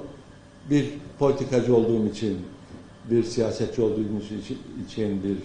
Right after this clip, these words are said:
işte, bir parti mensubu, sonra da bir bakan olduğum için falan söylemiyorum.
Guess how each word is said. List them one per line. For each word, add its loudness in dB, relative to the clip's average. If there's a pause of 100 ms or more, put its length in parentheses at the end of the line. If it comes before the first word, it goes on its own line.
(520)
işte, 0 (280)
bir -2
parti -4
mensubu, -2 (100)
sonra 0
da -2
bir -4
bakan -2
olduğum -4
için -6
falan -6
söylemiyorum. 2